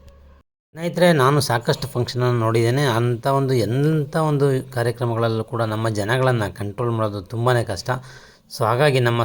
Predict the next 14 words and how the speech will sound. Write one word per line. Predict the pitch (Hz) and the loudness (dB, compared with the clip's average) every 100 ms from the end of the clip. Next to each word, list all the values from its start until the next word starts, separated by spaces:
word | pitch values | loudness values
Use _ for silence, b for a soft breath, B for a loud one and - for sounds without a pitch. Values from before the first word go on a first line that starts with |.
| - | -4
ಸ್-, | - - | -10 -6
ಪೊಲೀಸ್ನವರ | 139 143 - 127 117 107 101 104 110 | -4 -4 -2 -2 2 0 -2 -6 -6
ಈ | 113 | -4
ಒಂದು | 107 | -4
ಸುರಕ್ಷತೆ | - 127 123 123 117 113 | -4 -4 -4 -4 -4 -6
ಕಾರ್ಯ | 110 101 98 92 | -6 -8 -8 -8
ತುಂಬ | 104 101 | -8 -6
ಚೆನ್ನಾಗಿ | 98 95 101 101 85 82 - - - - 113 | -6 -6 -8 -8 -10 -12 -16 -20 -20 -16 -10
ಮ್ಯಾನೇಜ್ | 95 104 101 | -6 -4 -4
ಮಾಡ್ತಾರೆ. | 92 90 110 120 B B B B - | -8 -8 -10 -10 B B B B -10
So, | 110 | -8
ಅದಕ್ಕಾಗಿ | 113 - 107 104 101 | -8 -6 -6 -4 -4
ನಮ್ಮ | 101 95 90 | -6 -8 -8
ಕರ್ನಾಟಕ | 101 98 107 | -8 -6 -6